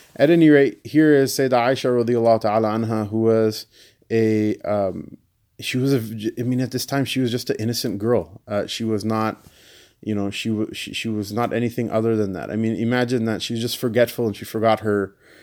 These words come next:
uh, her, uh, her necklace in the woods.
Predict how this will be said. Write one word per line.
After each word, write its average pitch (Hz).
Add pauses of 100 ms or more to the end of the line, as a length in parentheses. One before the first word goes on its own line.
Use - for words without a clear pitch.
(440)
uh, 101
her, 95
uh, -
her 107
necklace 113 (100)
in 110
the 98
woods. 98